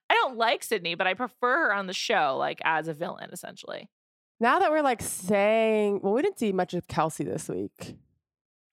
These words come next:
Speaker 1: Neither Kelsey.
Speaker 2: Um, I'm trying to think who else I, like, really like. We didn't see a lot of Autumn.
Speaker 1: No, but she, she seems to be, like, in the mix in the group. Like, I think, like, uh, the
Speaker 2: Yeah.
Speaker 1: other women like her.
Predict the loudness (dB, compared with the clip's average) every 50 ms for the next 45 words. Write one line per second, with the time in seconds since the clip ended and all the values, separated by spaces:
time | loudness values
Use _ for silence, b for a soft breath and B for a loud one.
0 | _ _ -2 0 2 2 0 -2 -4 -4 -6 -6 -6 -10 -14 -14 -16 -20 _ _
1 | _ _ _ _ _ _ _ _ _ 2 4 4 4 4 4 4 4 4 2 0
2 | -2 0 0 0 2 2 2 2 0 -2 0 0 2 2 4 2 2 2 2 2
3 | 2 2 2 0 0 0 2 2 4 4 4 2 2 2 2 2 2 0 0 0
4 | 0 2 4 4 4 2 0 -2 _ _ _ 0 2 4 4 4 4 4 4 2
5 | 2 0 -2 -4 -6 -10 _ _ _ _ _ _ _ _ _ _ _ _ _ _
6 | _ _ _ 0 2 4 4 4 2 0 -2 0 0 0 0 0 -2 -4 -4 -2
7 | -2 -2 0 -2 -4 -4 -6 -4 -2 0 2 2 0 0 -2 -4 -4 -4 -4 -4
8 | -4 -4 -6 -10 -12 -10 -12 -12 -10 -10 -10 -10 -10 -12 _ -8 -8 -8 -8 -10
9 | -6 -6 -4 -4 -2 -4 -4 -2 0 2 4 4 6 4 4 2 0 -2 -6 -12
10 | -16 -18 -14 -10 -8 -8 -8 -10